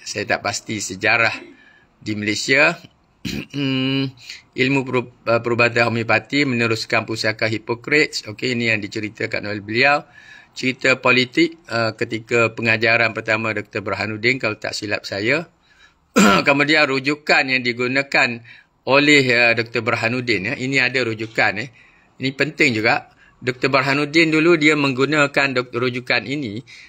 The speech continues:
untuk anak murid beliau. Satu, dia guna buku Organon of Medicine,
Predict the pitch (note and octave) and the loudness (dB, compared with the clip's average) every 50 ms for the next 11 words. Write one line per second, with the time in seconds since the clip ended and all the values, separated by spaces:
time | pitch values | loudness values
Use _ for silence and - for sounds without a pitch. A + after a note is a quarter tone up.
0 | - _ _ - - C3 B2+ - D3+ C#3+ - A#2+ C3 C3+ C#3 C3 A#2 A#2+ B2 B2+ | -20 _ _ -8 -6 -6 -2 2 2 2 2 2 2 2 0 0 0 -2 -2 -2
1 | A2+ G#2 A2 A2 F#2+ F2 E2+ - - C3 C#3+ - - E3 D#3 C#3+ B2+ B2+ C#3 C#3 | -2 -2 -2 -2 0 -2 -2 0 0 0 0 0 0 0 0 0 0 0 0 0
2 | C3+ B2 A#2+ B2 B2 - C#3 A#2+ G#2+ A#2 A#2 A2 B2 B2 B2 B2+ B2 A#2 G2+ - | 0 0 -2 -4 -4 -2 0 2 2 2 2 2 0 0 0 0 -2 -4 -4 -8
3 | - A2 A2 G#2+ G2+ G#2+ - - - C#3 D#3 F#3+ A3 | -6 -4 -4 -4 -4 -4 -6 -4 -2 -2 -2 -2 -4